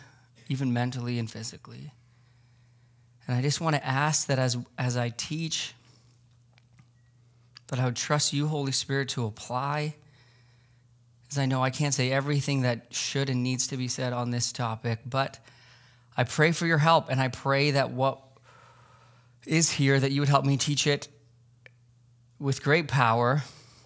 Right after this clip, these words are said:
And I, I just, I pray for healing today. I pray, I pray you would heal in, in all the ways your will is. So we, we're excited to hear from you. And so, Holy Spirit, I pray that you'd help us. And I pray for those who,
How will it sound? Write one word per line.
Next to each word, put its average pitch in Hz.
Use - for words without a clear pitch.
And 143
I, 120
I 123
just, 139
I 120
pray 123
for 139
healing 151
today. 113
I -
pray, 117
I 127
pray 120
you 120
would 120
heal 127
in, 123
in 127
all 131
the 139
ways 117
your 113
will 110
is. 110
So 127
we, 127
we're 127
excited 127
to 127
hear 123
from 123
you. 131
And 123
so, 120
Holy 120
Spirit, 131
I 123
pray 120
that 120
you'd 117
help 113
us. 120
And 127
I 131
pray 156
for 147
those 143
who, 135